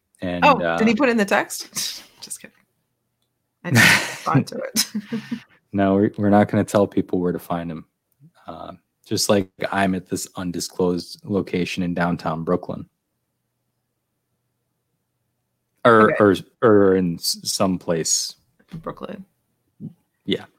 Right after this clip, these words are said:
Speaker 2: Oh my God. So can you do me a favor if you have any free time, or I don't know if this is feasible for you, but,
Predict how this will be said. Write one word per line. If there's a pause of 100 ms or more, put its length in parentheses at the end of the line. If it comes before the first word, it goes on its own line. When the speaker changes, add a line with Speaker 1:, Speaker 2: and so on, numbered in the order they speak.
(340)
Speaker 2:
Oh
my
God.
So
can
you
do
me
a
favor
if
you
have
any
free
time,
or
I
don't
know
if
this
is
feasible
for
you,
but,